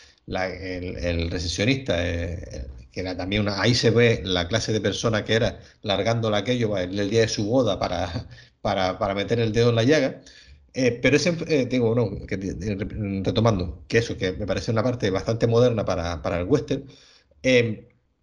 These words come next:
esos dos primeros, esos primerísimos planos, el enfrentamiento, eh, gestual, eh,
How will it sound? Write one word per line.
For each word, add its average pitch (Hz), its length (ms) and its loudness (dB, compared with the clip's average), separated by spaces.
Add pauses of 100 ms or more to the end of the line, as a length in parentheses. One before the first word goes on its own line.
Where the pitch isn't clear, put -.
(140)
esos 160 260 0
dos 175 120 0
primeros, 180 460 -2
esos - 220 -12
primerísimos 160 540 -2
planos, 175 340 0 (100)
el 147 140 4
enfrentamiento, 139 1160 2
eh, 139 580 2
gestual, 123 720 0 (100)
eh, 98 680 -4